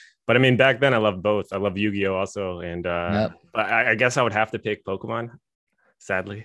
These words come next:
Speaker 1: <laughs>
Speaker 2: It's a sad day. It's a sad, very sad day. Um, Curtis, we're, you're, we're, we're, we're not batting a thousand.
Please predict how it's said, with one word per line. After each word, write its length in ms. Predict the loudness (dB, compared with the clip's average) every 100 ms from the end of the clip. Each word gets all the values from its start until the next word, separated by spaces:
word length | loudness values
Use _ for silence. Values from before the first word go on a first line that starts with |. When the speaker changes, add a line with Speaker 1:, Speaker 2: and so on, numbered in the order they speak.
| _
Speaker 1:
<laughs> 120 | -6
Speaker 2:
It's 920 | -4 -4 -8 -14 _ _ _ _ _ -10
a 60 |
sad 360 | -6 -2 -2 -2
day. 240 | -2 -2
It's 220 | -2 -4
a 40 | -6
sad, 340 | -2 0 0 -2 -12
very 320 | -8 -2 0 0
sad 380 | -2 -4 -4
day. 320 | -2 -2 -2 -6 -20 _ _ _
Um, 500 | -2 0 2 2 2
Curtis, 400 | 0 -2 -2 -2
we're, 220 | -2 0 0
you're, 340 | 0 0 0
we're, 240 | 0 -2
we're, 240 | -2 -2 -2
we're 160 | -2
not 220 | -2 -2 -2
batting 220 | -4 -4
a 40 |
thousand. 460 | -4 -6 -4 -4